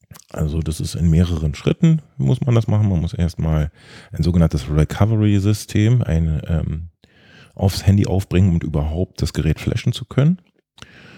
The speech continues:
Ähm, das heißt in diesem Falle T W R P.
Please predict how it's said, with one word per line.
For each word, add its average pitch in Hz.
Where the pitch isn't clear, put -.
Ähm, 80
das 78
heißt 80
in 82
diesem 82
Falle 82
T 76
W 76
R 67
P. 147